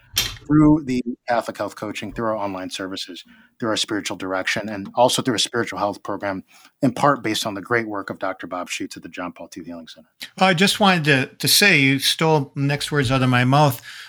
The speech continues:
Speaker 2: Lewis. In other words, any, any of the benefit that people are getting by listening to Doctor Doctor,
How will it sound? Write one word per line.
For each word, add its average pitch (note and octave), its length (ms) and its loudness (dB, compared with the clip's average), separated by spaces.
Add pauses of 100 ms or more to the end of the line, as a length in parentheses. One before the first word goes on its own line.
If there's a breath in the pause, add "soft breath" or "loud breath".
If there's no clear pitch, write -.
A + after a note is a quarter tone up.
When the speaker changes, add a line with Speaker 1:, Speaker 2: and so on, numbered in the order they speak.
(120 loud breath)
Speaker 2:
Lewis. C#3 360 4
In F3 320 0
other G3+ 200 6
words, D#3+ 360 4
any, F#3 280 2
any G3 180 8
of G#3 40 6
the F#3 60 6
benefit D#3+ 680 2
that C#3+ 460 2
people E3+ 220 0
are E3 80 4
getting D#3 200 4
by D3+ 80 4
listening D3 320 2
to C3 40 2
Doctor C#3 320 0
Doctor, D#3 540 -2